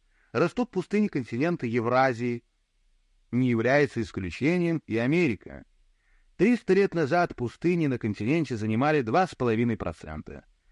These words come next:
Сейчас они занимают десять процентов. Причина — хозяйственная деятельность человека и, в частности, казалось бы, безобидная вещь — овцеводство. Перевыпасы –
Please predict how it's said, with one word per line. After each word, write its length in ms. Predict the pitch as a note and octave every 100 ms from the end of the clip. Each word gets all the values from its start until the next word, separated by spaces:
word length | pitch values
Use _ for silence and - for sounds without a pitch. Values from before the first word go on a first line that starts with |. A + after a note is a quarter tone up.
| _ -
Сейчас 640 | A#2 A2+ C#3+ G3+ D#3 - _ _ _ -
они 260 | C3+ G#3+
занимают 600 | G3+ E3+ D3+ D#3+ E3 D3+ -
десять 560 | F2 G2+ F3 D3+ B2+
процентов. 600 | - F#2 - - - - _ _ _ _ _ -
Причина — 760 | B2 B2 - A#3 A3 A3 G3 - _ -
хозяйственная 640 | B2 F3 A#3 - E3+ E3+
деятельность 480 | B2+ D#3+ E3+ B2 G#2
человека 560 | - - - C#3 G3 F#3+
и, 80 | D3+
в 80 |
частности, 640 | - - F#3+ - F3 - -
казалось 420 | - E3 G3 E3
бы, 240 | D#3 E3+ - - _
безобидная 560 | - F#3 G3+ G#3 F3 F3+
вещь — 400 | D#3 B2 - - _ _ _ -
овцеводство. 840 | B2+ - D3 D#3 - - - - _ _ _ _ _ _ _ -
Перевыпасы – 840 | D#3 F3+ F3 A#3+ - A2+ - G1+